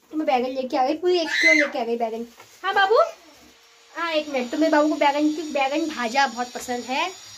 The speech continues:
बैगन फ्राई जो बोलते हैं, मेरे बाबू को बहुत पसंद है, इसलिए मैं लेके आई हूँ।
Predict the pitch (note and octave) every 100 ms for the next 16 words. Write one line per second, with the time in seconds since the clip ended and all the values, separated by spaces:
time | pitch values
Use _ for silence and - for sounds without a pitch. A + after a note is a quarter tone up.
0 | - B3+ B3 B3+ B3+ B3+ A#3+ B3+ A#3+ A3
1 | B3+ C4+ D4+ F#4 - - - D4 C#4+ C4+
2 | B3+ B3+ C4 B3+ B3+ - C4+ D#4+ D#4 C4
3 | C#4 C4 B3+ A3+ - B3+ B3+ E4